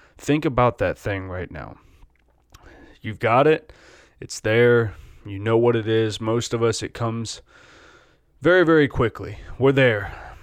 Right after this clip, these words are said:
The worst time of our life, the worst, maybe it was a, a span of time. Maybe it was a singular point in time. Maybe it was an event. Maybe it's a person.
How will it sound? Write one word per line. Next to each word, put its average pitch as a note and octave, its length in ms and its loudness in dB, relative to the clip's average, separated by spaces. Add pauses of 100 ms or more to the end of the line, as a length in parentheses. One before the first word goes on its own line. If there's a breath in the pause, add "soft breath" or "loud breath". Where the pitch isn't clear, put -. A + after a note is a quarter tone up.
(140 loud breath)
The G2 140 -8
worst C3+ 340 2
time C3 220 2
of A#2+ 140 0
our A#2 120 4
life, F2+ 440 -4
the G2 100 -4
worst, A2+ 460 0
maybe C3 240 0
it D#3 40 -2
was C#3 200 0
a, C3+ 340 2
a B2 80 2
span C#3+ 640 2
of F#2+ 120 -6
time. G2 360 -4
Maybe G#2+ 260 0
it A2+ 100 2
was G#2+ 160 -4
a G#2 80 -8
singular A#2+ 640 0
point B2 480 -4
in A2 140 -6
time. A#2+ 400 -2
Maybe A2+ 240 -2
it G#2+ 80 -2
was G2+ 180 -4
an G2+ 80 -6
event. G#2 540 -4 (400 loud breath)
Maybe C3+ 260 2
it's D3+ 140 -2
a D#3 80 0
person. D3 500 0